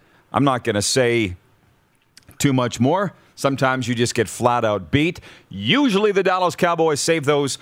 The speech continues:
for the playoffs. <laughs> So the fact that it happened in week nine, uh, I think is a blessing in a way. And everybody played. You,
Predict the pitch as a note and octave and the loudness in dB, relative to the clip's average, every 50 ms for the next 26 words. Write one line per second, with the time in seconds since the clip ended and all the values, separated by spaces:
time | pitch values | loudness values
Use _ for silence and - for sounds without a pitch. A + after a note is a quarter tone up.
0 | - - - C#3+ A#2+ G#2+ G2+ - - - - D3 F#3 F#3 D3+ C#3 A2+ - - - | -14 -6 -2 0 0 0 0 -2 -2 -2 0 0 2 2 0 0 -2 -2 -6 -8
1 | - - - - _ _ _ _ _ _ _ _ _ - - - - - - - | -10 -10 -12 -14 _ _ _ _ _ _ _ _ _ -12 -10 -8 -8 -10 -12 -16
2 | - - - - _ _ _ - G#2+ - - B2 - - E3+ D#3+ D#3+ D#3+ D#3+ D#3+ | -20 -20 -20 -20 _ _ _ -14 -12 -8 -4 -2 0 2 2 2 2 2 2 0
3 | D3+ D3 D3+ - - F3+ F3+ F#3 - - E3+ D#3+ D3+ C3+ D3+ E3 E3+ - D#3 C#3+ | 0 0 -2 0 0 -2 -2 -2 -2 0 0 2 2 2 2 0 0 0 0 2
4 | C#3 C3+ C3+ D3+ D#3+ D3+ - A#2+ C3 C#3 D3+ D#3+ E3 E3+ E3+ F3 F3 F3 - - | 2 2 2 2 0 0 0 0 0 2 2 0 0 0 0 0 0 0 0 0
5 | A#2+ A#2 A#2 - - A#2+ A#2 - D3 C#3 C3+ C3 G2+ A2+ G#2+ F2 D#2+ A2+ C#3+ F3+ | 0 0 0 0 -2 -2 0 -2 -2 0 0 0 0 0 0 0 0 0 0 0
6 | F3 - F3+ E3+ D3+ C3+ A#2+ A2+ A2+ C3 D3 D3+ D#3 D#3 D3+ C#3 - - - - | 0 -2 0 2 2 4 4 4 2 2 2 2 0 0 -2 -4 -6 -10 -20 -20
7 | - - - _ _ _ _ _ _ - A#2+ B2+ C3 C3 C3 B2+ B2+ B2 B2+ B2 | -20 -20 -20 _ _ _ _ _ _ -2 0 2 2 2 2 2 0 0 0 0
8 | F#3 F3 F#3 E3 E3 D#3 C#3 - D#3 D3 C#3 C3 B2 D#3 D#3 | 0 0 2 0 0 0 0 2 2 0 0 0 0 0 0